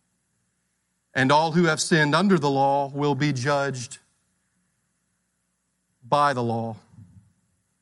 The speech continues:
Well, you can, uh, be a person who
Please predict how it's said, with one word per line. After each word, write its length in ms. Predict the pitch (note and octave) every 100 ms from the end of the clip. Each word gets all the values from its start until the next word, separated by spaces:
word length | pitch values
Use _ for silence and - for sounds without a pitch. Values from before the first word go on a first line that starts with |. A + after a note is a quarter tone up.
| _ _ _ _ _ _ _ _ _ _ _ _ _ _ _ _ _ _ _ _
Well, 200 | - G#3+
you 180 | F#3+ A#3
can, 180 | - G#3
uh, 220 | F#3+ F3+
be 120 | E3+ F#3+
a 60 |
person 560 | F3 G3+ G3+ - G3 F3+
who 440 | F3+ F#3+ F3 D#3